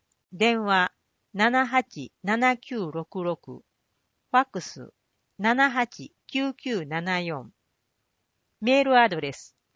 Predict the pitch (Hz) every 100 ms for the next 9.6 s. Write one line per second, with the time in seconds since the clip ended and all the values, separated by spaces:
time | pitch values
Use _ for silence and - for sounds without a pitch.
0 | _ _ - - - 254 262 254 175 143
1 | 123 - _ _ _ _ _ - 220 -
2 | - 254 254 254 - 240 240 208 147 _
3 | - 254 254 254 247 240 190 - - 220
4 | 233 226 - 214 202 - 180 220 220 -
5 | 226 208 - 202 170 131 _ _ _ _
6 | - 254 233 - 156 143 143 _ _ _
7 | - 247 220 - 156 135 127 _ _ _
8 | _ - 208 247 247 - 240 226 220 220
9 | 202 214 208 180 135